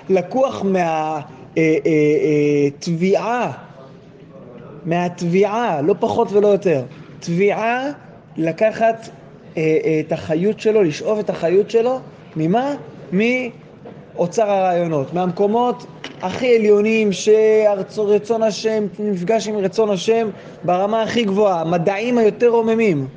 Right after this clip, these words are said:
מדעים לא, אה, אה, שיעור, אה, טבע עם הניסויים והזה, אלא מדעים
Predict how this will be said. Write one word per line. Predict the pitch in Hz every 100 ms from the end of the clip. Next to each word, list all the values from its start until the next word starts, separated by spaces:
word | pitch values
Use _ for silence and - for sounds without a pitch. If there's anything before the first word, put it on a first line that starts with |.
| - - -
מדעים | 151 160 180 196 190
לא, | 202 202 196 185 170
אה, |
אה, | 160 151 135 147 147 139 139 127 123 - - - -
שיעור, | - 170 175 165 156
אה, | 147 143
טבע | 175 160 160 175
עם | 170 156 143
הניסויים | 143 143 143 - 151 160 156
והזה, | 143 135 135 180 208 202 - -
אלא | 151 156 156
מדעים | 156 156 165 180 202 202 196